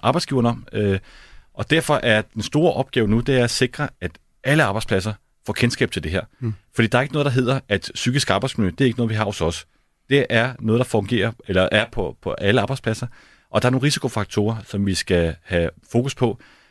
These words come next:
Speaker 1: for det er noget, der er i stigning. Mange arbejdspladser, også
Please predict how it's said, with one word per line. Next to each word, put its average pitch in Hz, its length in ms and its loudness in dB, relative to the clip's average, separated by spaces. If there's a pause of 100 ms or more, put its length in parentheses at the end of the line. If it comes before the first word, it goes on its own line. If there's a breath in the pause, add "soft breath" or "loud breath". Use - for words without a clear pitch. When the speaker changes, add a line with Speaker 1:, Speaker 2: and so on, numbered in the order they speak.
(160 soft breath)
Speaker 1:
for 101 120 -4
det 117 120 4
er 127 60 4
noget, 123 180 2
der 131 60 4
er 101 40 2
i 92 60 0
stigning. 147 420 2 (320)
Mange 139 220 2
arbejdspladser, 135 440 0
også 135 300 0